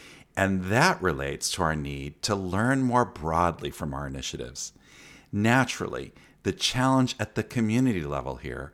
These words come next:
is to learn from our various initiatives, to see which approaches are most effective in our own communities.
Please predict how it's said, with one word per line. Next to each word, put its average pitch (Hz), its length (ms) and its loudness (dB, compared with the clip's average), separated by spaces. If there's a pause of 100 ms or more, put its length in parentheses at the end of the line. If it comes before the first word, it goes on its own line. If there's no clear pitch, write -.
(260)
is 113 160 0
to - 180 0
learn 110 480 2
from 87 200 -2
our 76 80 2
various 71 400 -4
initiatives, 65 500 -8
to - 80 -4
see - 180 4
which 123 220 2
approaches 113 400 0
are 110 80 -2
most 107 240 -2
effective 139 540 -2
in 82 100 0
our 90 160 0
own 143 220 2
communities. 76 720 -8